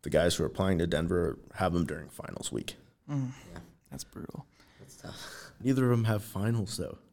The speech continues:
Speaker 2: Oh, so
Speaker 1: Like,
Speaker 2: it's not brutal.
Speaker 1: like, neither of
Speaker 2: <laughs>
Speaker 1: 'em do. They're just like, "I can't believe we have stuff during finals week." Now I'm like, "Shut up."
Speaker 3: Finals.
Speaker 1: I had mine on a Monday, like, in the middle
Speaker 3: Late
Speaker 1: of a
Speaker 3: in
Speaker 1: class, and I left my class.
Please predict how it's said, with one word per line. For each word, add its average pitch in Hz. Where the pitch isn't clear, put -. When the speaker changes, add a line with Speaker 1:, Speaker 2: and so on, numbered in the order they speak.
Speaker 2:
Oh, 131
so 143
Speaker 1:
Like, 117
Speaker 2:
it's 104
not 113
brutal. 123
Speaker 1:
like, 135
neither 139
of 117
Speaker 2:
<laughs> 117
Speaker 1:
'em 113
do. 120
They're 104
just 113
like, 104
"I 110
can't 110
believe 98
we 101
have 95
stuff 101
during 98
finals 104
week." 98
Now 98
I'm 92
like, -
"Shut 147
up." 90
Speaker 3:
Finals. 101
Speaker 1:
I 123
had 139
mine 127
on 123
a 110
Monday, 98
like, 95
in 123
the 117
middle 113
Speaker 3:
Late 113
Speaker 1:
of 110
a 107
Speaker 3:
in 104
Speaker 1:
class, 101
and 92
I 101
left 104
my 90
class. -